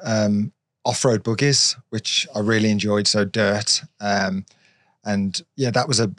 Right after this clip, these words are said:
a massive part. Like, I found I was a lot better at four wheels than I was, ever was at two, um, which I didn't realise. And I sort of found out a little bit too late. So I was really lucky to win,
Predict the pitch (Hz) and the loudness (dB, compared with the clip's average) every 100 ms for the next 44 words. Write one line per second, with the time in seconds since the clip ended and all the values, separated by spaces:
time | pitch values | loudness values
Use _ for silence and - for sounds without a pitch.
0 | - 117 110 127 113 - 110 - - 104 | -6 -4 0 0 0 0 0 -4 -4 -4
1 | 117 123 120 117 131 123 131 127 120 117 | -2 -4 -2 0 0 0 0 2 2 2
2 | 110 113 117 143 123 117 113 113 - - | 2 2 0 -2 -2 0 0 -2 -4 -4
3 | 120 117 113 110 113 110 110 110 110 110 | -2 0 2 2 2 0 0 0 0 0
4 | 113 - 113 110 113 117 - - - 120 | -2 -6 -2 0 0 0 -4 -6 0 2
5 | 151 - _ _ _ _ - 104 104 107 | 0 -4 _ _ _ _ -4 0 2 2
6 | 107 - - 113 120 104 101 107 107 113 | 0 -6 -6 -2 0 0 0 2 2 2
7 | 127 - - _ _ _ 101 98 117 95 | 2 0 -4 _ _ _ -2 0 2 0
8 | 113 104 104 104 107 107 104 98 - - | 0 2 2 0 0 0 0 -2 -2 -2
9 | 104 98 110 113 - _ _ _ - 104 | 2 2 0 -2 -10 _ _ _ 0 2
10 | 101 - 104 107 127 113 110 - 104 - | 0 -2 -4 0 2 2 0 -2 -4 -2
11 | 104 110 101 | 0 0 0